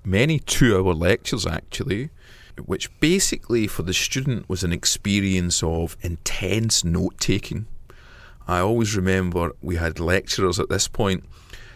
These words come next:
who still smoked. I can remember one lecturer, you knew the lecture started because he hung up his jacket and lit a cigarette and started talking. And he stopped talking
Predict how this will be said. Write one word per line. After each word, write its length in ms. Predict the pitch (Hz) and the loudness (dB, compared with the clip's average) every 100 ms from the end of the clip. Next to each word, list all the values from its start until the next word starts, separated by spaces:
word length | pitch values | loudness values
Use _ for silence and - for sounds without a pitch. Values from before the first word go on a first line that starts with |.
| - | -12
who 420 | - 95 87 85 - - | 0 2 2 0 -4 -2
still 300 | - 117 143 | 0 2 4
smoked. 680 | - 104 113 - - - - - - - | 4 4 2 0 -4 -10 -12 -18 -12 -8
I 80 | |
can 160 | 104 104 | -6 -2
remember 340 | 92 98 113 | -2 0 0
one 220 | 95 98 104 | 0 0 0
lecturer, 520 | 98 - - 92 87 - - | -2 -2 0 0 0 -8 -12
you 140 | - 101 | -2 2
knew 160 | 113 | 4
the 80 | 135 | 4
lecture 380 | 117 104 - - | 4 4 2 0
started 500 | - 90 95 - 90 | 2 2 0 0 -2
because 280 | 92 - 90 | -2 0 0
he 60 | 82 | 0
hung 260 | - 113 | 0 0
up 140 | 117 - | 0 0
his 140 | 90 | 0
jacket 500 | - 87 92 - - - - - - | 0 0 -2 -4 -6 -8 -18 -8 0
and 200 | 95 92 | 4 6
lit 120 | 113 | 6
a 40 | - | 4
cigarette 640 | - 98 95 85 131 - - - - - | 4 2 2 2 2 -2 -8 -20 -12 -4
and 100 | 90 | 0
started 440 | 107 95 - - | 2 0 -2 -2
talking. 440 | - 80 - - - - - - - - - | 2 2 0 -4 -6 -16 -20 -20 -20 -10 -2
And 120 | 95 | 2
he 60 | 95 | 4
stopped 380 | - 110 113 - | 4 4 4 2
talking 480 | 113 101 101 87 | 0 0 -2 -4